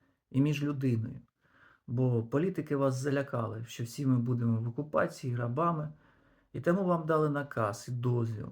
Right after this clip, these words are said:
стати рабовласником і людиноловом власних громадян. Якщо ви вважаєте, що можете перетворити людей на річ і кидати їх в окопи, то почніть з ваших родичів, силою заштовхай їх до буса і відправляй на фронт.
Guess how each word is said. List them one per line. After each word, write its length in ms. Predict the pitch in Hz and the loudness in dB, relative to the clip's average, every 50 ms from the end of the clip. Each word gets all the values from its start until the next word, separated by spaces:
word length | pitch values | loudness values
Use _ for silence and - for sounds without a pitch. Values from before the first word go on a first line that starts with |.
| 170 147 | -12 -14
стати 440 | - - - 160 160 160 - 135 | -16 -2 0 2 2 2 0 -2
рабовласником 960 | 127 127 127 127 123 123 123 120 113 110 110 - - 120 117 - - 120 120 - _ _ | -2 0 -2 -2 -4 -4 -2 0 0 0 -2 -4 -10 -14 -14 -10 -10 -12 -12 -12 _ _
і 80 | - 127 | -4 -2
людиноловом 760 | 131 135 127 131 131 131 123 120 123 139 147 147 139 135 120 | -2 0 2 2 2 2 2 2 2 2 2 2 2 0 -2
власних 560 | 117 113 117 117 123 131 135 135 - 117 113 | -2 -4 -4 0 0 0 0 0 -2 -6 -6
громадян. 540 | 113 120 123 117 117 117 117 113 113 - - - - - _ _ _ _ _ _ _ _ _ _ _ _ _ _ _ _ _ _ | -4 -2 -2 0 2 2 0 0 -4 -8 -8 -12 -16 -20 _ _ _ _ _ _ _ _ _ _ _ _ _ _ _ _ _ _
Якщо 300 | 123 127 127 - - 196 | -6 -4 -4 0 2 2
ви 60 | 180 | 2
вважаєте, 600 | 160 151 147 131 131 131 127 123 117 117 - 113 | 4 2 2 2 2 2 2 0 0 -2 -4 -8
що 180 | 113 - 135 131 | -6 -4 -4 -2
можете 340 | 135 139 127 123 117 - 113 | -2 -2 -2 -4 -4 -6 -6
перетворити 640 | - 127 127 131 127 135 135 135 135 131 - 120 | -4 -2 -4 -2 -2 0 0 0 0 -2 -2 -2
людей 280 | 117 117 117 127 123 117 | -2 -2 0 2 2 2
на 140 | 117 110 110 | 2 2 2
річ 300 | 120 131 131 - - - | 0 -4 -4 -8 -12 -14
і 40 | - | -6
кидати 400 | - 135 127 139 139 135 - 123 | -4 -2 0 0 0 0 -2 -4
їх 160 | 117 117 - | -4 -4 -4
в 40 | 123 | -6
окопи, 440 | 117 - - 165 165 - - - - - _ _ _ - - _ _ _ _ _ | -4 -4 -4 -6 -6 -6 -10 -14 -14 -18 _ _ _ -20 -20 _ _ _ _ _
то 100 | - 131 | -8 -6
почніть 400 | 123 - 147 143 - - 190 175 | -4 -2 -4 -4 -2 -2 -2 -2
з 40 | 143 | -2
ваших 360 | 143 151 156 151 - 147 - | -2 -4 -4 -4 -6 -8 -6
родичів, 680 | 147 143 147 143 131 117 117 117 - - - - - _ _ _ _ _ | -2 0 0 0 0 -2 -4 -6 -8 -14 -20 -20 -20 _ _ _ _ _
силою 420 | - - 175 175 170 147 131 123 | -6 0 2 2 4 4 2 0
заштовхай 640 | 117 123 120 - - - 131 131 - - 160 156 131 | 0 -2 -4 -4 -4 -4 -4 -4 -2 -2 -2 0 0
їх 140 | 127 117 117 | 0 -2 -2
до 120 | 117 131 | -2 -2
буса 460 | 113 120 143 170 175 170 - 143 135 131 - - - - - - _ | -2 -2 0 -2 -2 -2 -4 -8 -10 -10 -12 -20 -20 -20 -20 -14 _
і 100 | - 127 | -2 0
відправляй 540 | 127 139 131 - 139 156 156 170 190 180 165 | 0 0 -2 -2 -2 -2 0 2 2 0 0
на 100 | 160 151 | 0 -6
фронт. 520 | - - 139 127 120 113 110 113 - - | -6 -4 -2 0 0 0 0 -2 -6 -10